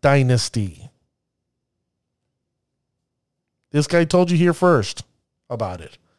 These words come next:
It's gonna be a cyberpunk set with ninjas. Now, my thing is, I'm curious. This is two thousand years. We've,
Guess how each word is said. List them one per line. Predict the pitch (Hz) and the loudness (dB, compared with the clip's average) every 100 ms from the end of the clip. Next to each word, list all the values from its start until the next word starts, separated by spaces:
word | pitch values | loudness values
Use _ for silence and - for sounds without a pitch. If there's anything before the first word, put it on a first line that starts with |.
| _ _ - | _ _ -4
It's | 156 147 | -4 0
gonna | 185 | 0
be | 180 180 | 2 2
a | |
cyberpunk | 156 - 185 190 196 - 175 175 - _ | 0 2 2 4 0 0 -2 -2 -10 _
set | - - 170 175 - - - - - | -10 -2 2 2 -2 -18 -20 -18 -2
with | 147 - | -2 -2
ninjas. | 135 147 135 123 90 - - - _ _ _ _ _ _ _ _ _ _ _ _ - | -2 -2 0 -4 -4 -8 -10 -10 _ _ _ _ _ _ _ _ _ _ _ _ -4
Now, | 151 160 147 | 2 4 4
my | 147 170 | 4 2
thing | 170 170 | 2 0
is, | 156 151 - - - - _ - | 2 0 -4 -20 -20 -20 _ -2
I'm | 151 165 | 0 0
curious. | 156 - 175 147 107 - | -2 -4 0 0 0 -2
This | 170 151 | -2 -2
is | 156 | -4
two | - - 226 | -6 -2 -2
thousand | 226 220 208 214 214 190 | 0 0 2 0 -2 -2
years. | 185 123 104 | -2 -2 -2
We've, | 156 170 185 | -2 0 -2